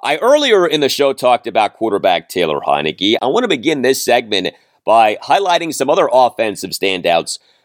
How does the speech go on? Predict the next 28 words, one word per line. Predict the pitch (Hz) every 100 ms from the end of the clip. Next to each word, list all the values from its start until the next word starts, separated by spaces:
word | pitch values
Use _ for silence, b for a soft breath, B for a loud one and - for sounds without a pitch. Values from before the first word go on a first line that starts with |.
| -
for | 139
the | 113
Commanders | - 107 101 98 90 73 78 76 -
in | 87
the | 64
game. | 62 82 82 110
And | 107 90 b b
let | 156 277
us | 285
talk | - 180 202 202 - -
Commanders | 151 131 127 160 165 147 143 135 -
at | 117 -
receivers. | 92 95 95 80 - - -
So | 120
the |
Commanders | 123 135 170 294 277 202
for | - 185
this | 151 -
game | 131 131 120 b b -
were | 165 170
without | 151 151 -
two | - 185
receivers. | 113 - 107 80 50 - -
Uh, | 85
Jahan | 87 104 131 156 120
Dotson | 123 139 - 147 139 b b
was | - 110 110 95
inactive | 139 135 143 - 156